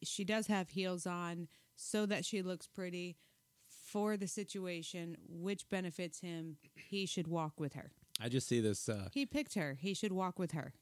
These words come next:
Speaker 2: I just see this playing out as a, a foreshadowing for Gemma's,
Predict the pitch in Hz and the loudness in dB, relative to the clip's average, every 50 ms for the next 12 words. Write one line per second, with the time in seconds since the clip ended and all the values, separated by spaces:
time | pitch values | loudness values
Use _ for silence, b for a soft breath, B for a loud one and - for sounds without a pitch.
0 | - _ - 127 143 143 147 139 - 143 135 120 120 107 - - - - _ _ | -14 _ -2 0 2 4 4 4 6 6 6 6 6 4 2 -2 -6 -10 _ _
1 | - - 143 127 117 117 113 113 110 110 107 107 101 98 - - - - _ _ | -4 2 2 4 4 4 4 4 4 4 4 2 2 0 -2 -8 -12 -16 _ _
2 | _ _ _ _ _ _ _ _ _ _ _ _ _ _ _ _ _ _ _ _ | _ _ _ _ _ _ _ _ _ _ _ _ _ _ _ _ _ _ _ _
3 | _ _ - - 120 104 - - 107 - - 131 123 113 - 131 113 107 104 101 | _ _ -6 -4 -2 -2 -2 -4 -6 -2 0 0 2 2 2 2 2 2 2 0
4 | 101 98 - 110 98 - - 107 104 104 101 98 95 95 - - | 0 0 0 -2 -2 0 -2 -2 0 0 0 0 0 -2 -6 -10